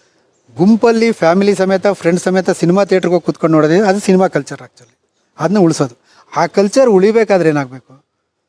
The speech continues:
ಥಿಯೇಟರ್ ಉಳಿಬೇಕು, ಮಲ್ಟಿಪ್ಲೆಕ್ಸ್ಗಳೂ ಉಳಿಬೇಕು. So ಅವು ಉಳಿಬೇಕು. ಅವು ಉಳಿದು ಅವು ಸಿನಿಮಾಗಳು ಫೀಡ್ ಆಗ್ಬೇಕಂದ್ರೆ ಏನಾಗುತ್ತೆ? ಒಳ್ಳೆ ಸಿನಿಮಾ ಬರಬೇಕು, ಕ್ವಾಲಿಟಿ ಸಿನಿಮಾಗಳು ಬರಬೇಕು. ಆ ಕ್ವಾಲಿಟಿ ಸಿನಿಮಾಗಳು ಬಂದಾಗ ಅದಕ್ಕೆ ಥಿಯೇಟರ್ ಸಿಗಬೇಕು.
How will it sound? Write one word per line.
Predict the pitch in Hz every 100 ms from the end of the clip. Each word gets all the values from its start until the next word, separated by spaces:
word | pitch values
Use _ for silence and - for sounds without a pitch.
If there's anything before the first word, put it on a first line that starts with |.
| _ -
ಥಿಯೇಟರ್ | 202 175
ಉಳಿಬೇಕು, | 147 123 127 _ _ _ _ _ _ _ _ _ _ _ _ -
ಮಲ್ಟಿಪ್ಲೆಕ್ಸ್ಗಳೂ | 165 190 202 180 208 233 233
ಉಳಿಬೇಕು. | 160 117 117 _ _ _ _ _ _ _ -
So |
ಅವು | 156 170 226 233
ಉಳಿಬೇಕು. | 220 170 156 - 160 _ 156
ಅವು | 175
ಉಳಿದು | 196 214 202 233
ಅವು | 175 185
ಸಿನಿಮಾಗಳು | 151 - 160 180 196 202 156
ಫೀಡ್ | 160 196
ಆಗ್ಬೇಕಂದ್ರೆ | 175 170 160 156 151
ಏನಾಗುತ್ತೆ? | 147 139 190
ಒಳ್ಳೆ | 160 214 214
ಸಿನಿಮಾ | 147 131
ಬರಬೇಕು, | 120 120 127 _ _ _ _ _ _ _ _ -
ಕ್ವಾಲಿಟಿ | 165 190 202
ಸಿನಿಮಾಗಳು | 175 165 156 139
ಬರಬೇಕು. | 127 120 _ _ _ _ _ -
ಆ |
ಕ್ವಾಲಿಟಿ | 151 165 196 214
ಸಿನಿಮಾಗಳು | 214 226 220 190
ಬಂದಾಗ | 196 196 202
ಅದಕ್ಕೆ | 170 185
ಥಿಯೇಟರ್ | - 151 156 143
ಸಿಗಬೇಕು. | 131 120 _